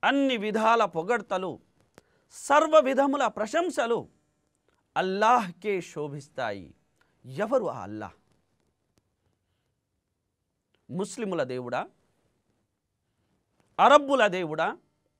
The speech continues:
ఒక జాతికి పరిమితమైన వాడా, ఒక కులానికి పరిమితమైన వాడా? కాదు, కాదు, ముమ్మాటికి కాదు. ఆయన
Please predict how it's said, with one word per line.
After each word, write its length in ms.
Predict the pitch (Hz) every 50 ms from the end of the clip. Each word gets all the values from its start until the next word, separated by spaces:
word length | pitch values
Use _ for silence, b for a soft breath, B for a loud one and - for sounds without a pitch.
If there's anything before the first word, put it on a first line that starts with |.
| _ _ _ _ _ _ _ _ 131
ఒక 220 | 151 196 - 240
జాతికి 560 | 196 165 143 208 262 294 311 - 320 240 302
పరిమితమైన 720 | 254 - - 233 269 302 330 330 302 269 254 254 233 214 202
వాడా, 420 | 180 156 147 143 147 170 214 294 _ _ _ _ _ _ _ _ -
ఒక 200 | 156 185 - 247
కులానికి 600 | 226 233 - 277 277 285 330 339 320 - - 285
పరిమితమైన 680 | 208 220 240 311 302 311 330 - 262 233 226 220 - 302
వాడా? 420 | 180 160 156 156 160 190 220 247 _ _ _ _ _ _ _ _ -
కాదు, 500 | 160 165 196 240 220 269 294 294 302 - -
కాదు, 360 | - 196 214 247 254 294 320
ముమ్మాటికి 800 | 311 262 226 226 233 240 247 294 330 339 294 339 320 262 330 320
కాదు. 360 | - - 240 214 156 117 - - - _ _ _ _ _ _ _ _ _ _ _ _ _ _ _ _ _ _ _ _ _ _ _ _ _ _ _ _ -
ఆయన 420 | 123 160 190 226 240 277 302 330